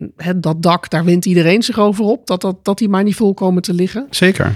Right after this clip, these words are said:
Speaker 1: En we hebben geen concrete maatregelen nu, zoals bijvoorbeeld geregeld in de wet milieubeheer of anders, om daar als rijksoverheid wat harder op te sturen. Is, is dat dan de oplossing? Of?
Speaker 2: Nou, kijk,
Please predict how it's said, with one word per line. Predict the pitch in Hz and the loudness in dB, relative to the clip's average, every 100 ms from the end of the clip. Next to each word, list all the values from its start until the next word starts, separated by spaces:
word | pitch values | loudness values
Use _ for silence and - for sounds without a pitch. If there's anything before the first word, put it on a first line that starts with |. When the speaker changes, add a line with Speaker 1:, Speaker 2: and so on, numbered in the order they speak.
| - - | -6 0
Speaker 1:
En | 190 170 175 262 | 2 2 0 0
we | |
hebben | 190 226 | 0 0
geen | - 247 254 | 0 0 0
concrete | 220 - 196 185 | -2 -2 -2 0
maatregelen | 180 208 - 175 170 175 175 | 0 0 0 0 0 0 2
nu, | 180 180 | 0 -2
zoals | 156 160 | -6 -8
bijvoorbeeld | 175 180 156 156 - | -8 -4 -4 -4 -6
geregeld | 175 156 156 165 | -4 -4 -4 -6
in | 156 | -4
de | 156 | -2
wet | 156 151 | -2 0
milieubeheer | 175 165 180 180 170 165 | 0 2 2 2 0 0
of | 165 175 | -4 -2
anders, | 175 156 156 - - - _ - | 0 0 -2 -6 -12 -20 _ -4
om | 247 220 | 0 2
daar | 175 175 | 2 0
als | 190 170 - - - _ _ | 0 -6 -8 -12 -20 _ _
rijksoverheid | 160 196 254 165 151 160 160 180 | -2 -2 -2 -4 -4 -2 -2 -2
wat | 208 180 | -4 -6
harder | 165 190 185 | -4 -4 -4
op | 175 | -8
te | 180 | -8
sturen. | - 277 180 165 - - - _ _ | -6 -4 -4 -6 -10 -20 -20 _ _
Is, | - 190 | -6 -6
is | - 196 | -4 -2
dat | 165 247 | 0 2
dan | 254 254 | 2 0
de | 233 | 0
oplossing? | 277 - 262 247 254 262 269 | -2 0 0 0 -2 -4 -6
Of? | - 196 - - _ _ _ _ _ _ _ | -6 -6 -6 -20 _ _ _ _ _ _ _
Speaker 2:
Nou, | - - | -6 -4
kijk, | 127 165 131 | 0 0 0